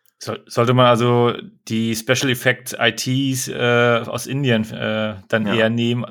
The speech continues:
Speaker 1: für Marvel-Filme?
Speaker 2: Ja, also wird ja hä-, häufiger auch schon gemacht und so ein
Speaker 1: Ja.
Speaker 2: Film wie Ant and Huhn, der hat halt vier Millionen gekostet.
Speaker 1: Hm.
Speaker 2: Also, und wenn der aus Hollywood wäre, wäre es halt wahrscheinlich so ein fünfzig bis fünfundsiebzig Millionen Film. Sie hätten wahrscheinlich, also das ist ja auch das,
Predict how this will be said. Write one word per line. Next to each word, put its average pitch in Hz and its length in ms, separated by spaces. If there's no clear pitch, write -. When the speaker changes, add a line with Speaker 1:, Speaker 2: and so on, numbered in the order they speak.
Speaker 1:
für 120 180
Marvel-Filme? 113 840
Speaker 2:
Ja, 123 340
also 143 360
wird 160 180
ja 160 140
hä-, 151 180
häufiger 147 480
auch 131 140
schon 131 220
gemacht 123 380
und 131 100
so 135 80
ein 123 80
Speaker 1:
Ja. - 40
Speaker 2:
Film 147 160
wie 143 80
Ant 127 200
and 120 200
Huhn, 151 160
der 117 140
hat 120 100
halt 131 160
vier 147 220
Millionen 120 420
gekostet. - 640
Speaker 1:
Hm. 104 280
Speaker 2:
Also, 104 360
und 107 180
wenn 113 180
der 107 160
aus 107 280
Hollywood 131 520
wäre, 131 280
wäre 123 160
es 117 80
halt 120 180
wahrscheinlich 123 300
so 127 80
ein 117 100
fünfzig 123 360
bis 120 120
fünfundsiebzig 120 500
Millionen 117 420
Film. 160 480
Sie 127 80
hätten 123 120
wahrscheinlich, 127 380
also 123 300
das 123 240
ist 156 160
ja 143 140
auch 127 240
das, - 480